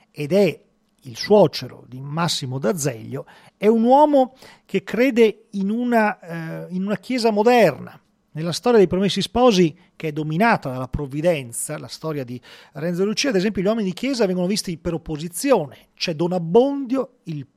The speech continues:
prete di campagna che probabilmente si è fatto sacerdote perché doveva mantenersi, che si rifiuta ostinatamente, non avendo un cuor di leone, dice Manzoni, di celebrare il matrimonio di Renzo e Lucia. Ma nei Promessi Sposi c'è anche Fra Cristoforo.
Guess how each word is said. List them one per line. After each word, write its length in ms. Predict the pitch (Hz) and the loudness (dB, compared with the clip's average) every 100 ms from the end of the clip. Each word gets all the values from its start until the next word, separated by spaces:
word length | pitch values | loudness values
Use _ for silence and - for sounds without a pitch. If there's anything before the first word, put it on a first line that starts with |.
| - | -2
prete 360 | 175 196 - | 2 2 2
di 100 | 143 | -6
campagna 720 | - 147 139 180 185 175 156 110 - | -6 -8 -4 -2 -2 -2 -6 -8 -18
che 140 | - 143 | -12 -8
probabilmente 500 | 147 143 156 185 151 | -4 -2 -2 -4 -6
si 120 | 139 | -8
è 20 | |
fatto 240 | - 147 | -8 -8
sacerdote 640 | 151 143 151 131 160 170 151 | -8 -6 -6 -2 -2 -2 -8
perché 300 | 131 - 135 | -12 -12 -10
doveva 420 | 127 151 147 117 - - - | -8 -6 -6 -8 -16 -20 -10
mantenersi, 1000 | 143 165 170 170 208 240 269 - - 240 - _ | -6 -4 -4 -2 0 0 0 0 -2 -4 -10 _
che 120 | - | -4
si 180 | 185 202 | -2 0
rifiuta 420 | 190 - 233 220 | -2 0 0 0
ostinatamente, 840 | 170 - 160 156 180 143 139 - 151 | 0 -2 -6 -2 -4 -4 -8 -10 -8
non 280 | 147 160 | -4 -4
avendo 500 | 143 139 147 135 127 - | -2 -2 -2 -2 -6 -6
un 120 | 135 | -6
cuor 300 | - 165 147 | 2 2 2
di 100 | 143 | 0
leone, 420 | 175 220 247 277 | 4 6 4 2
dice 300 | 143 156 175 | -6 -6 -8
Manzoni, 640 | 180 240 226 202 262 262 233 - - | -8 -8 -4 -4 -2 -2 -4 -8 -10
di 80 | 160 | -6
celebrare 520 | - 220 180 185 220 | -2 0 2 2 2
il 60 | 170 | 0
matrimonio 400 | 160 151 170 170 | -6 -6 -4 -4
di 120 | 139 | -4
Renzo 240 | 143 135 | -4 -4
e 20 | |
Lucia. 460 | 135 131 - 147 135 - - | -6 -6 -4 -6 -8 -12 -12
Ma 120 | 151 | -4
nei 120 | 170 170 | -2 0
Promessi 300 | 175 170 202 | 2 0 -2
Sposi 360 | - 147 175 | -4 -6 -6
c'è 160 | - 127 | -10 -14
anche 160 | 127 | -16
Fra 160 | 120 120 | -18 -20
Cristoforo. 800 | - 151 - 247 170 - - - | -14 -10 -4 -4 -6 -16 -18 -20